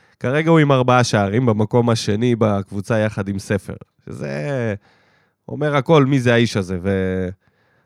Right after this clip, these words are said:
ובכלל דיברנו על משהו אחר, על המהלך השני שמיגל עלה, ועשה שם דאבל פאס עם אימרן, ואימרן הסתובב ונתן בעיטה, אם לא השוער של הפועל תל אביב, אם לא זובס,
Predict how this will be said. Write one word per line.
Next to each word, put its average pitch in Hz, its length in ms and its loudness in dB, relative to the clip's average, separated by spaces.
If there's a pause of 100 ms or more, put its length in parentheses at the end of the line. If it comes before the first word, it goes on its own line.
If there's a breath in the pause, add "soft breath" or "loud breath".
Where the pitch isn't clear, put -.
(260)
ובכלל 131 240 -6
דיברנו 135 400 4
על 131 80 4
משהו 139 220 2
אחר, 170 220 0
על 139 80 2
המהלך 123 460 0
השני 139 360 -2
שמיגל 117 500 0
עלה, 127 300 2 (760 soft breath)
ועשה 110 340 0
שם 131 240 -2
דאבל 139 300 0
פאס 127 280 -4
עם 113 120 -4
אימרן, 151 580 -4
ואימרן 143 680 -2 (240)
הסתובב 120 680 -2
ונתן 127 480 -2
בעיטה, 113 260 -2
אם 127 180 -2
לא 135 120 4
השוער 151 600 0 (120)
של 117 240 -8
הפועל 127 200 -2
תל 123 140 -2
אביב, 139 220 -2
אם 131 80 -2
לא 123 80 2
זובס, 175 500 -4